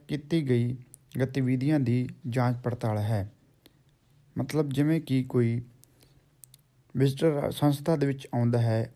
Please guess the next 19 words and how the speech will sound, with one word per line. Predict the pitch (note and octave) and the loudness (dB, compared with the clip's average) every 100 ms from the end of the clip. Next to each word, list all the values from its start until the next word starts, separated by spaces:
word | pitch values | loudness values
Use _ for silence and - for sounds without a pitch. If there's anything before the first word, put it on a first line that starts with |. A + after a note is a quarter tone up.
| D#3+ | -4
ਉਸ | D#3+ | -4
'ਤੇ | - C3+ | 0 2
ਨਿਗਰਾਨੀ | B2+ C3 A#2+ A#2+ B2+ B2 | 2 2 2 2 2 2
ਰੱਖਣਾ | A#2 B2 A#2 | 0 0 0
ਕਿ | A#2 C3 B2 | 0 0 2
ਉਹ | A#2+ A#2 | 2 0
ਕਿੱਥੇ | - C3+ D#3+ | -4 -4 -4
ਕਿੱਥੇ | C#3+ B2 C3+ | -4 -2 0
ਜਾਂਦਾ | A#2+ A#2 A#2 | 2 2 2
ਹੈ | A#2+ A#2 | 2 0
ਅਤੇ | A#2 B2 | 0 -2
ਕੀ | A#2+ D3 D3+ | -2 -2 -4
ਕੀ | D3 B2 A#2+ | -2 -2 0
ਗਤੀਵਿਧੀਆਂ | B2 A#2 A2 A2+ C#3 | -2 -2 -2 0 0
ਕਰਦਾ | C#3 A2+ G#2 G#2 | 0 -6 -4 -2
ਹੈ। | A2 G#2 - _ - - - - - | -2 -4 -8 _ -20 -20 -20 -20 -4
ਇਸ | D3+ | -2
ਦੇ | C#3 C3+ C#3+ | 0 0 2
ਨਾਲ | B2+ A2+ A2+ | 2 2 0